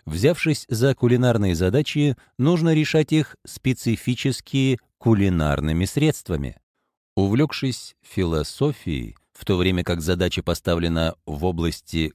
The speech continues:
кулинарии, можно прийти только к бессмысленности и непонятности. Символическая связь между блюдом из языков животных и абстрактным понятием языка в качестве средства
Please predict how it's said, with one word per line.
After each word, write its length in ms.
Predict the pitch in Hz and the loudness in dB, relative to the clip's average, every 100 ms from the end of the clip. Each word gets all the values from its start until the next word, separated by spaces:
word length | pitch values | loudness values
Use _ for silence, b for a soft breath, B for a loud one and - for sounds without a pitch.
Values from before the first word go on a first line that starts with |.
| _ | _
кулинарии, 800 | 87 82 80 80 104 156 147 139 b b b | -2 0 0 0 0 0 0 -4 b b b
можно 360 | 117 160 165 | 0 0 0
прийти 380 | 151 160 - 165 | 0 -2 -2 -2
только 540 | - 156 - 147 143 - - | 0 0 2 2 2 -2 -6
к 120 | 101 | -4
бессмысленности 1200 | 95 98 - 87 82 - 90 95 - - 107 113 | -2 -4 -2 -2 -2 -2 -2 -2 -6 -4 -4 -4
и 360 | - 82 82 - - | -4 -4 -2 -4 -6
непонятности. 1000 | 90 82 110 139 139 82 - - 60 - _ _ _ B B B | -6 -2 0 0 -2 -4 -8 -10 -14 -14 _ _ _ B B B
Символическая 800 | - 101 107 151 160 147 - 147 | -6 -2 2 2 0 -4 -2 -2
связь 380 | - 135 143 - | 0 0 0 2
между 420 | 127 123 92 104 | 0 0 0 0
блюдом 540 | 90 113 131 113 104 101 | 2 2 2 2 0 0
из 220 | 107 101 87 | 0 2 2
языков 600 | 98 98 104 - 113 87 | 0 0 0 2 0 2
животных 680 | 78 98 117 110 92 92 - | 0 2 2 0 -2 -4 -4
и 180 | 110 110 - | -2 0 2
абстрактным 920 | 104 - - 107 107 98 - 92 90 | 0 -2 -6 0 0 0 -4 -4 -2
понятием 600 | - 98 101 92 87 80 | 0 2 2 0 0 0
языка 680 | 78 78 85 78 139 135 - B B | 0 -2 -2 0 2 2 0 B B
в 100 | - | -4
качестве 540 | 110 101 110 - 101 | 0 2 0 -2 -2
средства 800 | 92 101 113 - - 90 92 87 | 0 0 0 0 -4 0 2 0